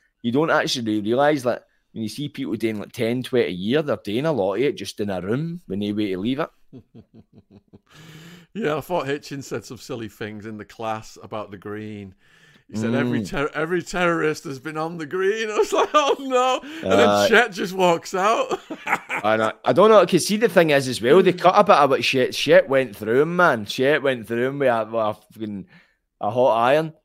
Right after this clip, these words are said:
Speaker 1: Uh, 'cause Chet's obviously got a C B D company, but he did not take well to that at all, man.
Speaker 2: What, one of the best bits is when Chet was telling his celly how to make a shank, and he's like, "Duh, duh, duh,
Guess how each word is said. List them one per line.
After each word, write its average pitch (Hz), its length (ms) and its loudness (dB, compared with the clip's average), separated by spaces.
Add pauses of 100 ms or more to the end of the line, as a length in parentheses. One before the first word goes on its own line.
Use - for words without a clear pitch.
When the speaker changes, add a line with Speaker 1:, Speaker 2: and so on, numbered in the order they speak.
(120)
Speaker 1:
Uh, 117 180 2
'cause 127 220 -4
Chet's 160 320 0
obviously 127 340 -2
got 98 160 -6
a - 40 -8
C 117 200 -6
B 104 120 -6
D 117 180 -6
company, 156 340 -2
but 123 120 -6
he 120 120 -2
did 123 200 -2
not 113 200 -6
take 104 220 -6
well 104 160 -4
to 104 80 -2
that 107 200 -2
at - 100 -8
all, 101 180 0
man. 127 260 -4 (800)
Speaker 2:
What, 165 220 -10
one 175 140 -6
of - 40 -10
the 147 60 -12 (100)
best 202 220 -2
bits 165 200 -6
is 139 140 -10
when 120 220 -8
Chet 147 340 -6
was 139 240 -12
telling 127 280 -8
his 117 120 -12
celly 143 460 -6
how 135 160 -6
to 135 160 -12
make 123 240 -10
a 131 60 -16
shank, 175 420 -6
and 151 80 -10
he's 123 100 -12
like, 123 200 -10 (1080)
"Duh, 190 140 -12
duh, 190 80 -12 (140)
duh, - 40 -10